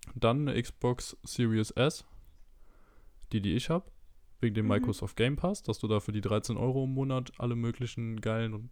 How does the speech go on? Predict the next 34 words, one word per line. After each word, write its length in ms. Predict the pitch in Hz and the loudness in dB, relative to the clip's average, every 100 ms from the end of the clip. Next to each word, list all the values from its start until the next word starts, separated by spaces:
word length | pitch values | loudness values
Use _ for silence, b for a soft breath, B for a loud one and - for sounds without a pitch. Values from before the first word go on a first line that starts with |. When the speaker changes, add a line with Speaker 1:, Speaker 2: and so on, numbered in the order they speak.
| - | -6
Speaker 1:
neuen 360 | 110 123 135 127 | -2 0 0 0
oder 120 | 107 | -2
auch 80 | 110 | -2
bisschen 240 | 113 120 | -4 -2
älteren 320 | 107 117 120 | -2 -2 -4
Spiele 320 | 110 - 135 113 | -4 0 2 4
günstig 380 | 110 - 101 | 2 0 -2
bekommst. 480 | - - 127 180 - - - - - _ - - _ - _ - - B B B B B B | -4 -2 -2 -2 -8 -20 -20 -20 -20 _ -20 -20 _ -20 _ -20 -20 B B B B B B
Und 200 | 120 120 | 2 4
dann 80 | 123 | 4
noch 120 | 127 | 2
eine 80 | 120 | 4
PlayStation 480 | 123 117 113 117 | 4 4 0 -2
fünf 280 | 104 156 190 | -2 -2 0
für 140 | - 113 | 2 2
die 100 | 107 | 2
Sony-Exklusivtitel 1300 | - 139 156 160 - - 151 147 156 - 160 160 151 | 0 -2 0 -2 -4 -2 0 0 -2 -4 0 2 2
und 360 | 127 131 127 | 2 0 0
die 80 | 120 | -2
komplette 480 | - 123 113 117 120 | 2 2 2 2 2
volle 240 | - 110 101 | 2 2 4
Leistung. 420 | 95 98 - 101 - - b b b b b b - | 2 0 -2 -8 -8 -20 b b b b b b -4
Das 200 | 135 - | -2 2
wär 80 | |
so 100 | 131 | 2
ein 80 | 131 | 2
Setup 300 | - 135 131 | 0 0 -2
zum 120 | - 127 | -2 -2
Beispiel, 220 | 127 120 | 0 0
wo 40 | |
ich 60 | 113 | 0
sagen 180 | 117 113 | 0 2
würde, 160 | 117 | 4
ja, 140 | 135 | 4